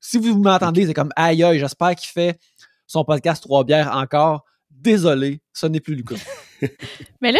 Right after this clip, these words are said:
Speaker 3: c'est quoi vos nouveaux projets, là ? Tu, est-ce que tu peux nous en parler un peu ?
Speaker 1: Euh, ben, moi, pour la plupart, euh, j'en avais pas tant que ça. Euh, tu sais, j'ai un, euh, j'ai un podcast que je continue qui s'appelle Les Voyeurs de Vue, où je parle de cinéma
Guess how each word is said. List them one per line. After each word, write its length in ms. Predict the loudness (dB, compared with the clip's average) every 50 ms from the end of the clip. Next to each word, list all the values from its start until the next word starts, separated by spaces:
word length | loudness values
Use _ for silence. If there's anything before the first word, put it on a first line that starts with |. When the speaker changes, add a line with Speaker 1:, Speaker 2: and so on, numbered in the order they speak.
| 2
Speaker 3:
c'est 160 | 0 -2 -4 -4
quoi 140 | -2 -2 -2 -2
vos 160 | -2 -2 -2
nouveaux 240 | -2 -2 -2 -2 -4
projets, 560 | -2 -2 -2 -2 -2 -2 -2 -2 -2 -2 -2
là ? 120 | -2 -4 -4
Tu, 140 | -6 -8
est-ce 140 | -8 -8 -8
que 80 | -10 -14
tu 100 | -12 -8
peux 80 | -6 -4
nous 140 | -2 -2 -2
en 80 | -2
parler 260 | -4 -4 -6 -6 -4
un 120 | -4 -6 -6
peu ? 180 | _ -8 -8 -8 -8 -10 -12 _ _ _ -18 -10 -4
Speaker 1:
Euh, 320 | 0 2 2 4 4 2 2
ben, 300 | 2 2 2 2 0 -2
moi, 220 | -2 -2 -2 -4 -4 -6 -6
pour 160 | -6 -4 -2 0
la 240 | 0 0 0 -2
plupart, 480 | -4 -6 -8 -8 -6 -6 -6 -6 -4 -4
euh, 480 | -4 -4 -2 -2 -2 -2 -2 -2 -4 -4
j'en 160 | -4 -6 -6
avais 160 | -4 -6 -6 -8 _ _ _
pas 220 | -2 0 2 0 0 _ _ _ -4
tant 220 | -2 -2 -2 -2
que 80 | -6 -8
ça. 300 | -6 -2 -2 0 0 0
Euh, 280 | 2 2 2 2 2 0
tu 80 | -2 -8 -20 -20 _ _
sais, 200 | -4 -4 -2 -2
j'ai 260 | -2 -2 -2 -2 -2 -4 -4
un, 320 | -6 -4 -4 -4 -4 -4
euh, 560 | -4 -4 -4 -4 -4 -6 -6 -6 -6 -6 -8 -10 -10
j'ai 160 | -8 -6 -6
un 40 | -6
podcast 320 | -6 -6 -6 -6 -8 -8
que 60 | -8
je 60 | -10 -10
continue 240 | -10 -8 -6 -6
qui 60 | -4 -4
s'appelle 200 | -2 -2 0 0
Les 80 | 0
Voyeurs 240 | 0 0 0 0 0
de 80 | -2 -4
Vue, 180 | -6 -6 -6
où 120 | -6 -6 -4
je 80 | -6
parle 300 | -4 0 0 0 2 0 -2
de 60 | -4
cinéma 560 | -8 -8 -8 -6 -4 -4 -2 -2 -4 -6